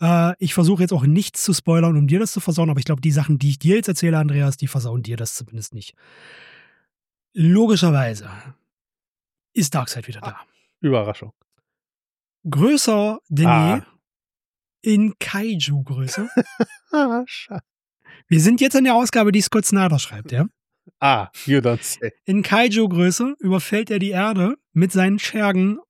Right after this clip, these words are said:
Speaker 1: allumfassend. Also er greift die Erde in allen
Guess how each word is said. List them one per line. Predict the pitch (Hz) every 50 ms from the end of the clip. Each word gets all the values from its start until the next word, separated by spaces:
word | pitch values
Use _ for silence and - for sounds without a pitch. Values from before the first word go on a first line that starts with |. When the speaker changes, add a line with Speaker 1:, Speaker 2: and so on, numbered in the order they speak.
| _ _ _ _ _ _ _ _ _ _ _ _ _ _ _
Speaker 1:
allumfassend. | - 175 190 214 180 156 127 - 143 110 - - 131 123
Also | 127 139 143 156
er | 151 151
greift | 143 156 175 170 - -
die | 180 -
Erde | - 165 185 170 185 180
in | 185 - _
allen | - - 185 208 233 247 247 240 247